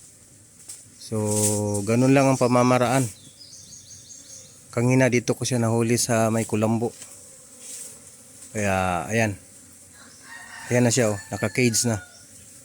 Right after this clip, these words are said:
Tapos, ayan yung colony nat-, colony niya. Ah,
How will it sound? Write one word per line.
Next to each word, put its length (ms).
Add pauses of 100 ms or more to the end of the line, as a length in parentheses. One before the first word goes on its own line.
(460)
Tapos, 320
ayan 240
yung 80
colony 320
nat-, 200 (360)
colony 400
niya. 200 (1160)
Ah, 1040